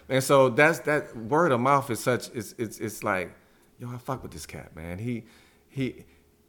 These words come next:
you in good hands." You let him take your pictures,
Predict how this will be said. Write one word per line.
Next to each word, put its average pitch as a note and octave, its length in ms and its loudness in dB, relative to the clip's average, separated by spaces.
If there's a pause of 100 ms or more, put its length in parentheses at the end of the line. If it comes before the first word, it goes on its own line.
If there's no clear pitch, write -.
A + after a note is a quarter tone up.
(600)
you D#3 260 4
in D3 140 6
good C#3+ 200 6
hands." G#2+ 720 -6 (1400)
You B2 100 -2
let D3+ 120 6
him D#3 100 2
take D#3+ 200 2
your D#3+ 80 2
pictures, D#3 500 0